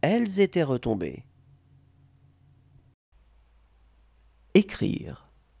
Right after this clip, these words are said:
J'avais écrit. Tu avais écrit. Il avait écrit. Elle avait écrit. On avait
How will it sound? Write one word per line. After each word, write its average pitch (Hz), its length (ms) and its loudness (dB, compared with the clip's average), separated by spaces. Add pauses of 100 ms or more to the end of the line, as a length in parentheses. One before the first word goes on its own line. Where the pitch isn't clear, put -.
(2000)
J'avais 175 480 4
écrit. 127 480 0 (1500)
Tu 95 200 2
avais 156 260 4
écrit. 196 440 -4 (1700)
Il 117 180 6
avait 175 200 4
écrit. 180 680 -4 (500)
Elle 110 220 4
avait 147 180 2
écrit. 120 600 -2 (640)
On 240 200 4
avait 208 220 2